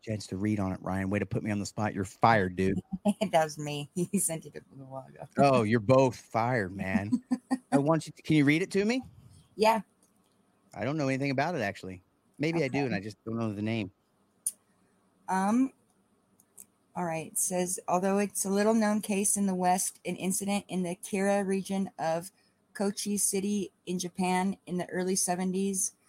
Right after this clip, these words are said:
Speaker 2: is not only one of the most debated in the country, but a case that would leave behind physical evidence." So.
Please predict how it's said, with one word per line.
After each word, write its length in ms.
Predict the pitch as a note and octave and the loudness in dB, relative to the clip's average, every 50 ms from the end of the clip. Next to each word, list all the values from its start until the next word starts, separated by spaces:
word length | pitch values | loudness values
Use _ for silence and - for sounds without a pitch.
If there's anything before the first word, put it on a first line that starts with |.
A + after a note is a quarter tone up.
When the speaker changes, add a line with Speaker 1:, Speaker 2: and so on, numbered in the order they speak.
| _ _ _ _ _ _ _ - | _ _ _ _ _ _ _ -6
Speaker 2:
is 140 | F#3 F#3 G3 | -4 -2 0
not 200 | F#3+ F#3 F3+ - | 0 0 0 0
only 260 | F3+ F#3+ F#3+ F#3+ F#3+ | 0 0 0 0 0
one 160 | F#3+ F#3+ F#3+ | 0 0 0
of 60 | F#3+ F3+ | 0 -2
the 80 | F#3 | -2
most 360 | F#3 F#3 F#3 F#3+ F#3+ - - | -2 -2 0 0 -2 -2 -4
debated 540 | - F#3 E3+ F3+ F3+ F#3+ F#3+ G#3 G#3 G#3 G3+ | -6 -6 -4 -2 0 0 0 0 0 -2 -4
in 220 | - - F#3 F#3+ F#3+ | -4 -4 -4 -4 -4
the 80 | F#3 F#3 | -4 -4
country, 540 | - - F#3 F#3+ G3 - G3+ G3+ G#3 G3+ | -4 -2 -2 -2 -2 -4 -4 -4 -4 -4
but 180 | F#3 F3+ F#3 F3 | -4 -2 -4 -4
a 60 | F3 | -4
case 380 | - - - F3+ F3+ F#3 - - | -6 -6 -6 -4 -2 0 0 -2
that 140 | - F3+ E3 | -2 -4 -4
would 140 | E3+ F3 E3 | -4 -4 -2
leave 280 | E3+ F3 F#3 F#3+ - - | -2 -2 -4 -4 -4 -6
behind 400 | G3 E3+ F3+ F3 E3+ F3 F3 - | -6 -2 -2 0 0 -2 -4 -6
physical 480 | - - - - F3+ - - E3+ D#3 - - | -6 -8 -6 -6 -6 -6 -6 -6 -6 -6 -6
evidence." 760 | D#3+ E3 E3 C3+ E2+ - - _ - - - - - - - _ _ _ _ _ _ _ _ _ _ _ _ _ _ _ _ _ _ _ _ _ _ _ _ _ _ _ _ _ _ _ _ _ _ _ _ | -4 -4 -4 -6 -8 -12 -10 _ -4 -2 -2 -2 -4 -6 -8 _ _ _ _ _ _ _ _ _ _ _ _ _ _ _ _ _ _ _ _ _ _ _ _ _ _ _ _ _ _ _ _ _ _ _ _
So. 840 | - - - - - - F3 E3+ E3 D#3+ D#3 D#3+ D#3+ E3+ F3+ G3+ F#3+ | -14 -10 -8 -6 -6 -4 0 0 0 2 2 0 0 0 -2 -2 -4